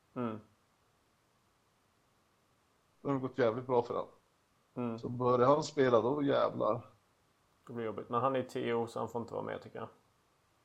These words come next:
Speaker 2: Nej.
Speaker 1: Det är lite kul som T O tar det här.
Speaker 2: Vad fan, Iron Tournament. Grejer.
Speaker 1: Ja. Eh,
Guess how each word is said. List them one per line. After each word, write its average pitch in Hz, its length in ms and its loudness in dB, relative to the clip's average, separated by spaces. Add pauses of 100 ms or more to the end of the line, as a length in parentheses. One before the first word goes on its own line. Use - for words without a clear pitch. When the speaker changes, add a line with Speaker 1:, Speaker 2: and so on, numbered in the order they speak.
(420)
Speaker 2:
Nej. 113 320 4
Speaker 1:
Det 120 40 -6
är 127 80 0
lite 131 140 -6
kul 139 240 2
som 123 140 -2
T 117 280 -4
O 127 120 0
tar 101 360 -2 (240)
det 113 180 -2
här. 113 220 -2 (2500)
Speaker 2:
Vad - 120 -16
fan, 85 400 -2 (260)
Iron 110 340 -2
Tournament. 113 460 2 (360)
Grejer. 113 360 -4 (680)
Speaker 1:
Ja. 113 220 -4 (1300)
Eh, - 240 -8